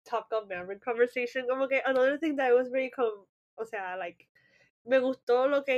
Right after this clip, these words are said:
hizo, este, Tom Cruise, este whole, como que Val Kilmer,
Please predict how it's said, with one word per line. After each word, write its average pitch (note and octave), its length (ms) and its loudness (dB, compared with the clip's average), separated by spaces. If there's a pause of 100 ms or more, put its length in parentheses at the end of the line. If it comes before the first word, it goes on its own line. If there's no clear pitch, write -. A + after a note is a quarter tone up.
(120)
hizo, A3 540 -2 (120)
este, G#3 420 -2 (120)
Tom A3 180 -4
Cruise, A3 320 2
este A3+ 320 0
whole, G#3+ 380 -2
como G#3+ 160 -6
que G#3 180 -4
Val F#3+ 280 -4
Kilmer, G#3 640 -6